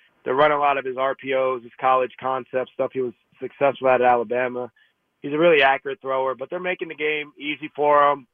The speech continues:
uh, uh, giving him some options pre-snap. And he, he's real comfortable with Waddle. He's one of the most highly targeted, I think the high, hi-, most highly targeted rookie receiver and, uh, one of the most highly targeted players in the league. So,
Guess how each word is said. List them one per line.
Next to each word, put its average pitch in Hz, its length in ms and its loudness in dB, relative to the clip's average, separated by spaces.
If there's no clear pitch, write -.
uh, 123 360 2
uh, 117 260 -4
giving 139 200 2
him 131 100 -4
some 131 140 -4
options 135 400 0
pre-snap. 127 500 -6
And 135 100 -8
he, 135 60 -6
he's 147 220 -6
real 170 160 2
comfortable 151 560 -2
with 120 80 -10
Waddle. 139 380 0
He's 117 80 -18
one 135 100 -10
of 131 60 -14
the 131 60 -8
most 127 120 -12
highly 131 280 -4
targeted, 127 500 -4
I - 420 -20
think 156 140 -10
the 139 60 -4
high, 143 200 2
hi-, 135 200 -10
most 139 180 -6
highly 139 220 0
targeted 135 340 -2
rookie 127 240 -8
receiver 123 640 0
and, 127 500 2
uh, 104 160 -6
one 135 140 2
of 131 80 0
the 131 80 0
most 127 140 0
highly 127 260 2
targeted 123 380 -2
players 127 240 0
in 120 80 -12
the 110 80 -8
league. 110 360 -2
So, 110 280 0